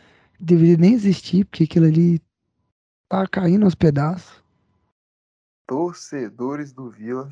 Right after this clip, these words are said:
Speaker 2: tô brincando,
Speaker 1: <laughs>
Speaker 2: galera.
Speaker 1: Cara.
Speaker 2: Mas, ó, é o seguinte, queria agradecer aqui quem escutou até o, até aqui. Se alguém escutou até aqui, é isso aí, abraços.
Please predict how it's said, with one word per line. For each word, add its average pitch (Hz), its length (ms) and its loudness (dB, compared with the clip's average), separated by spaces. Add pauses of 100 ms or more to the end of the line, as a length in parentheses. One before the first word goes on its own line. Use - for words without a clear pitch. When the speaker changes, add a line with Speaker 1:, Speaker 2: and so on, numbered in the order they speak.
Speaker 2:
tô 185 80 -8
brincando, - 420 -6
Speaker 1:
<laughs> - 360 -4
Speaker 2:
galera. 120 180 0 (340)
Speaker 1:
Cara. - 60 -20 (500)
Speaker 2:
Mas, 131 260 -6
ó, 131 340 -4
é 120 80 -14
o 139 80 -14
seguinte, 143 720 -20 (880)
queria 127 220 -8
agradecer 135 520 -10
aqui 127 220 -20
quem 131 160 -20
escutou 123 360 -10
até 117 200 -8
o, 117 80 -10 (120)
até 113 240 -12
aqui. 120 360 -18 (300)
Se - 300 -6
alguém 156 340 -2
escutou 151 420 -20
até 127 240 -20
aqui, 135 320 -20 (680)
é 131 80 -12 (200)
isso 196 220 -18
aí, 131 280 -16
abraços. 123 760 -14